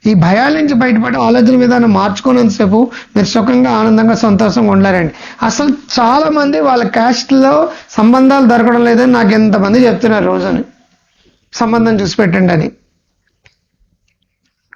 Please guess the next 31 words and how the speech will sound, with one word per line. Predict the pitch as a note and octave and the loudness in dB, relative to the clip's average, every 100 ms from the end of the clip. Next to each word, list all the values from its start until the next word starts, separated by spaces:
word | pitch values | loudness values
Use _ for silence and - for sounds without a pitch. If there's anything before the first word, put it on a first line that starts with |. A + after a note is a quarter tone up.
| - | -2
వాళ్ళ | G#3+ B3 D4+ | 0 2 2
కులాల్లోనే | C#4+ - C4+ C4+ D4+ D4+ D4+ D#4 | 0 0 0 2 2 2 2 2
చేసుకోవాలని | D4+ C4+ - C4+ C4+ G#3 | 0 -2 0 0 2 2
ట్రై | A#3+ B3 | 2 2
చేసి, | C4+ A#3 | 2 2
ట్రై | A#3+ B3+ | 2 2
చేసి | B3 A#3+ C#4+ C#4+ C#4+ | 2 2 2 2 4
మగాళ్ళందరికీ | A#3+ G#3+ G#3+ C4 B3+ A#3+ A#3 C4 | 2 2 2 2 2 2 2 2
ముప్పై | A#3 G3 A#3 | 2 0 0
మూడు, | A#3 A#3+ | 2 2
ముప్పై | A#3 G3+ A#3+ | 0 0 0
నాలుగు, | A3+ A3+ | 0 0
ముప్పై | A3+ G3+ A3+ | 0 0 0
ఐదు | A3 A3+ | 2 2
వచ్చేసాక | F3+ A3+ G3 A#3 C4 | 2 0 0 0 0
నా-, | D4 A3+ A#3+ C#4 | 0 0 -2 0
నన్ను | G#3+ G3 | 0 0
అడుగుతున్నారు, | G3 G3 G#3+ F3+ - - - - G#3 | 2 2 2 0 -4 -12 -20 -8 -4
"మీరే | G#3+ A3 A3+ | -2 -2 -2
ఏదైనా | G#3 G#3 | -4 -6
మంచి | G3+ F#3+ | -6 -8
సంబంధం | - G#3 G3 F#3+ | -8 -6 -6 -6
చూసి | F#3 F3 D#3+ | -8 -8 -6
పెట్టండి." | F#3 G3+ | -4 -4
చాలా | G3+ | -4
మంది | G3 G3+ A#3 | -4 -6 -4
సంబంధాలు | A3 G3+ G#3 G#3+ | -4 -4 -6 -6
నేను | G#3 F3 G#3 | -6 -8 -10
చూసి | G3+ | -6
పెట్టాను | G#3+ F3 F#3+ | -6 -4 -4
కూడా. | E3+ D#3+ | -4 -6